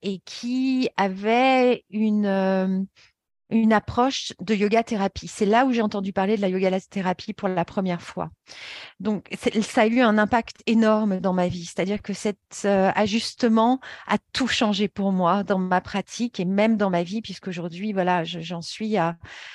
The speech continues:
à enseigner, euh, et à être praticienne de yoga thérapie, à former en, euh, yoga thérapie. Donc, après cette blessure, bien, les choses changent pour moi. Je me rends compte que ce que l'on me dit,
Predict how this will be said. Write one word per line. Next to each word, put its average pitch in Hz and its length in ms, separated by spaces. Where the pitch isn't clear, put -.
à 180 280
enseigner, 226 1120
euh, 185 340
et 147 160
à 180 40
être 170 100
praticienne 247 680
de 208 100
yoga 185 320
thérapie, - 580
à 180 80
former 214 640
en, 220 200
euh, 160 300
yoga 190 320
thérapie. - 640
Donc, 202 200
après 262 260
cette 240 220
blessure, 254 600
bien, 208 200
les 208 180
choses 226 200
changent - 440
pour 196 220
moi. 254 300
Je 247 100
me 220 80
rends 208 120
compte 240 220
que 226 100
ce - 120
que 233 80
l'on 208 220
me 208 100
dit, 240 340